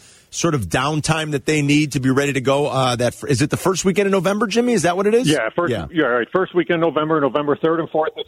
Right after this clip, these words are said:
Speaker 2: Santa Anita. So, yeah, we're about four weeks out. So any of those that wanna get that final race that are those horses that basically race once a month are those horses that are racing this weekend. So Keeneland is back and going.
Speaker 1: Mm-hmm.
Speaker 2: Big races in California, Florida, New York, you name it.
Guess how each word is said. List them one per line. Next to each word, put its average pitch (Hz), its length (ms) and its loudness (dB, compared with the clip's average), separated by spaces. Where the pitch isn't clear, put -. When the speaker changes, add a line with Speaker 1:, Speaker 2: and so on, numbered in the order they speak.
Speaker 2:
Santa 143 280 2
Anita. 139 460 2
So, 135 120 2
yeah, 135 240 0
we're 123 100 0
about 135 300 0
four 170 200 2
weeks 175 300 0
out. 151 100 2
So 127 140 0
any 170 160 2
of 165 80 2
those 165 260 2
that 135 160 0
wanna 143 260 0
get 147 180 -2
that 147 200 2
final 135 360 0
race 131 200 0
that 127 180 2
are 120 120 2
those 123 240 0
horses 135 360 0
that 135 180 0
basically 156 460 -4
race 135 260 -2
once 135 260 0
a 135 60 0
month 131 280 -2
are 180 140 2
those 175 200 2
horses 147 360 0
that 131 140 2
are 120 80 0
racing 123 340 0
this 113 180 -2
weekend. 113 380 0
So 123 120 0
Keeneland 165 480 2
is 107 160 0
back 117 300 0
and 117 140 -8
going. 120 320 2
Speaker 1:
Mm-hmm. - 160 -14
Speaker 2:
Big 180 180 2
races 165 400 0
in 135 80 2
California, 123 760 0
Florida, 151 540 2
New 147 180 2
York, 170 400 2
you 160 200 -4
name 170 260 2
it. 139 100 0